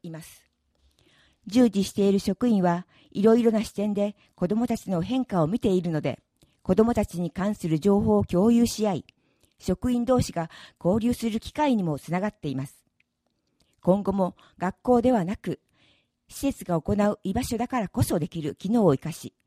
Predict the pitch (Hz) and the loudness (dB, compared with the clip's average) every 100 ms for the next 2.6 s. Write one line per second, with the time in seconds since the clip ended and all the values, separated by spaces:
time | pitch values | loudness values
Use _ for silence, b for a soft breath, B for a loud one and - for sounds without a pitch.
0 | b b b b _ 180 - _ 208 214 | b b b b _ -4 -4 _ 0 2
1 | 208 202 _ - 262 240 - 175 - 202 | 0 -4 _ -4 -2 -2 -2 -4 0 0
2 | 262 - 247 - 220 | 0 -2 -4 -2 -4